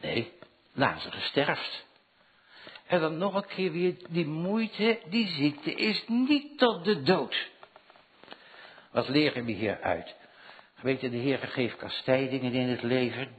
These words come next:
en noden en zorgen. En die blijken niet tot de dood te zijn, maar tot de heerlijkheid van God.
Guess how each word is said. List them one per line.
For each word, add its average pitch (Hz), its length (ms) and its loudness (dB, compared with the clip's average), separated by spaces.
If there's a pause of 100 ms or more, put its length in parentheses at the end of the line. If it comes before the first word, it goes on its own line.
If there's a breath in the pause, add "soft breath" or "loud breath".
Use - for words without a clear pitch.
en 95 300 -2
noden 120 460 0 (420 loud breath)
en 90 220 -6
zorgen. 110 720 -4 (600 loud breath)
En 117 240 0
die 110 200 -4
blijken 101 640 -2
niet 143 400 -6
tot - 440 -4
de 117 260 -2 (200 loud breath)
dood 127 640 -2
te 101 100 -6
zijn, 92 440 -2 (680 loud breath)
maar 123 400 0
tot 110 200 0
de 98 80 0
heerlijkheid 110 1000 -2
van - 240 -4
God. - 720 -6